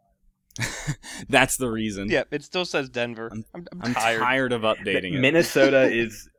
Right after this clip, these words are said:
Speaker 3: it's, as of now, it's, it's a solid immediate future stay.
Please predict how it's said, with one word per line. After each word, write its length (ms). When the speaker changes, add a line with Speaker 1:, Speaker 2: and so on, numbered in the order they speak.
Speaker 3:
it's, 300
as 220
of 100
now, 300
it's, 380
it's 300
a 80
solid 380
immediate 380
future 260
stay. 260